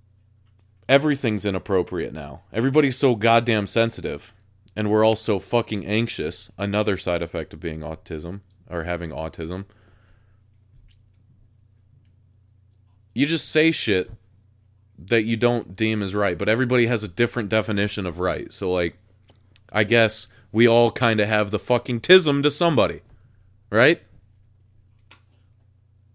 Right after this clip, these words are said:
Another one is poor eye contact. I mean, come on.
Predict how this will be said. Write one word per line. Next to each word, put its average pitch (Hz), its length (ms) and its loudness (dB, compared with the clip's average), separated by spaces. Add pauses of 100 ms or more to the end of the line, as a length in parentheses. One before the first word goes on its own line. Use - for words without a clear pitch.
(180)
Another 147 300 4
one 147 180 4
is 120 100 -2
poor 120 300 2
eye 95 180 0
contact. 85 580 -8
I 110 40 -2
mean, 107 180 -2
come 117 200 -2
on. 76 240 -4